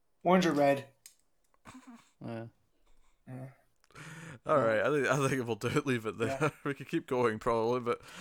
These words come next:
Speaker 1: Where
Speaker 3: over there. Uh, one last question then from at Talking Superman, because he
Speaker 1: Friend
Speaker 3: mu-,
Speaker 1: of the show.
Speaker 3: he must get, always get mentioned on the show, apparently. I, I know
Speaker 1: Yeah.
Speaker 3: he, he basks in the, the mentions. He loves the shout-outs.
Speaker 1: It's good.
Speaker 3: He
Speaker 1: Hey,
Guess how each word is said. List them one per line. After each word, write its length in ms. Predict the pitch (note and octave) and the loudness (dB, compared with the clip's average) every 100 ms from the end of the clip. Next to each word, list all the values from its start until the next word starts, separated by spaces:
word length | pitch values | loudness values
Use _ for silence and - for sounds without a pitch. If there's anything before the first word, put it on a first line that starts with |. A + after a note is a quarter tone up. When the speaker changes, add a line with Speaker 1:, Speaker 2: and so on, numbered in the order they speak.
| - | -6
Speaker 1:
Where 180 | D3 C#3+ - | -6 -6 0
Speaker 3:
over 140 | E3 | 2
there. 240 | B2+ B2 - - - | 4 4 2 -18 0
Uh, 280 | C#3+ E3 F3 | 6 8 8
one 180 | G3+ G#3+ | 6 6
last 280 | F3 D#3 - | 6 4 0
question 500 | - C3 C3 C3+ B2 | 0 2 2 -2 2
then 240 | B2 B2 | 2 2
from 180 | A#2+ A#2+ | 0 0
at 160 | C3 | 0
Talking 300 | - A#2+ - | 0 -4 -4
Superman, 720 | G#2+ - - G2+ G#2 G2+ G2+ G2+ | -6 -8 -8 -6 -2 -2 -4 -8
because 560 | G#2 - F#2+ - - - _ _ _ _ - _ _ _ _ - | -10 -8 -8 -8 -12 -14 _ _ _ _ -20 _ _ _ _ -10
he 60 | C3+ | 2
Speaker 1:
Friend 160 | E3 | 4
Speaker 3:
mu-, 40 | F3 | 4
Speaker 1:
of 60 | |
the 60 | D#3 | 4
show. 280 | - B2+ B2+ | 2 2 0
Speaker 3:
he 100 | A#2+ | -4
must 220 | B2+ - | -4 -2
get, 100 | C3 | 2
always 240 | B2 A#2+ | 2 2
get 100 | A#2 | -2
mentioned 300 | A2+ A2+ G#2+ | 0 -2 -2
on 60 | A2 | -6
the 80 | G#2 | -4
show, 180 | - G2+ | 0 0
apparently. 480 | - G2 F#2 G2+ G#2 | 4 2 4 2 4
I, 260 | A#2+ C3 | 6 8
I 40 | C#3 | 8
know 100 | D#3+ | 8
Speaker 1:
Yeah. 140 | C#3 G#2+ - - - | 6 2 -14 -20 2
Speaker 3:
he, 80 | D3 | 2
he 60 | |
basks 640 | C3 A2+ C#3+ E3 D#3 - C#3 | 4 4 4 4 2 -2 -2
in 120 | B2+ | 0
the, 160 | B2+ | -2
the 140 | G#2 A2 | 0 -2
mentions. 680 | G#2 A2+ A2 G2+ F#2+ F2 | 0 -2 -2 -8 -10 -10
He 100 | - | -2
loves 200 | A#2 C3 | 0 0
the 60 | A#2 | -2
shout-outs. 800 | - B2 A2 G2 F#2 F#2 - - | 0 2 2 2 -2 -4 -8 -8
Speaker 1:
It's 120 | - - | -8 -6
good. 400 | - F4+ G3 - - | 2 4 4 0 -4
Speaker 3:
He 180 | B2+ C#3 - | -2 -2 6
Speaker 1:
Hey, 320 | B3+ E3 | 8 6